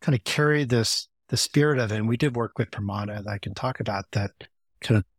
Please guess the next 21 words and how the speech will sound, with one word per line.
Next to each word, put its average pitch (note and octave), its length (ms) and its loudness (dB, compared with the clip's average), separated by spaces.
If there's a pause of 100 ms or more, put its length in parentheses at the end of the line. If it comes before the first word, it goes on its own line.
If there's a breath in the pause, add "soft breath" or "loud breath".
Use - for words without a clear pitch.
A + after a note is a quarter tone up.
(180)
played A2+ 280 2
into C#3 240 4
that. G2+ 280 -4
But G2+ 180 -2 (300)
at C#3 140 0
Pramana, C3+ 460 2
we A#2 140 2
kind A#2 160 0
of G#2 80 0
scratched - 460 2
the - 80 0
surface. - 640 -8 (380)
And D3+ 120 0
so C#3 380 2
this B2 200 2
little E3 180 4
thing C#3 240 2
called B2 200 0
the G#2+ 60 0
pandemic A#2 640 -4
started, G2+ 640 -6